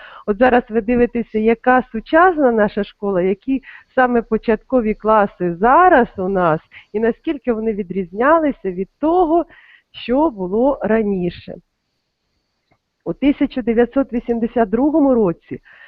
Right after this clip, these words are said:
став у дію шкільний стадіон з круговою біговою доріжкою на дві-, на двісті п'ятдесят метрів. І уявляєте, в того ж року шкільний стадіон зайняв друге місце в обласному огляді конкурсів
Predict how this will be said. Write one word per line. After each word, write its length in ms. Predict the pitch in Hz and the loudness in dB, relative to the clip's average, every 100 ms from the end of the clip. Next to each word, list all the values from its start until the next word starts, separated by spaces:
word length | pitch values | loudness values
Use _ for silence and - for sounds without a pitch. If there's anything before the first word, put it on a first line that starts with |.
| _ _ | _ _
став 300 | - 233 208 | 0 2 2
у 80 | 180 | -2
дію 340 | 165 254 302 | -2 0 0
шкільний 400 | - - 202 226 | -2 -8 -2 -2
стадіон 720 | - 220 180 214 220 190 156 180 - _ _ _ _ _ _ - - - - | -2 -8 -4 -2 0 0 -2 -8 -18 _ _ _ _ _ _ -20 -20 -20 -8
з 20 | |
круговою 640 | 220 214 208 196 226 214 | -2 0 0 0 0 0
біговою 480 | 175 202 202 190 208 | -2 -4 -2 -2 -2
доріжкою 640 | 165 185 226 320 - 220 202 | -2 -4 0 0 0 -6 -2
на 120 | 190 | -4
дві-, 180 | 175 196 _ - - 208 | -4 -10 _ -20 -10 -2
на 140 | 202 | 0
двісті 360 | 196 294 - 277 | 0 -2 -2 -6
п'ятдесят 540 | 196 175 202 214 220 _ | -4 -4 -2 -2 -4 _
метрів. 540 | 196 170 156 - - - _ - _ - | -2 -2 -2 -8 -16 -16 _ -20 _ -6
І 100 | 220 | 0
уявляєте, 800 | 220 220 233 320 359 349 - 185 | 2 2 4 4 6 2 0 -4
в 60 | - _ - | -4 _ 0
того 380 | 254 233 208 | 2 4 0
ж 140 | 170 180 | 0 -2
року 580 | 208 277 330 311 160 175 | 0 0 0 -4 -16 -20
шкільний 480 | - 233 247 320 294 | -10 -6 -2 0 0
стадіон 720 | - 226 196 247 320 359 247 | 0 0 2 0 2 2 2
зайняв 380 | 240 214 196 185 | 0 2 -2 -2
друге 460 | 254 349 294 247 | 2 4 6 4
місце 440 | 226 262 - - 185 | 4 0 -2 -4 -6
в 60 | |
обласному 760 | 190 175 185 - 226 202 175 - | -6 -4 -4 -2 -2 -2 -4 -8
огляді 600 | 247 330 339 254 240 214 | -2 0 2 0 0 -2
конкурсів 800 | - 214 180 175 - 160 _ | -4 -2 -2 -2 -8 -16 _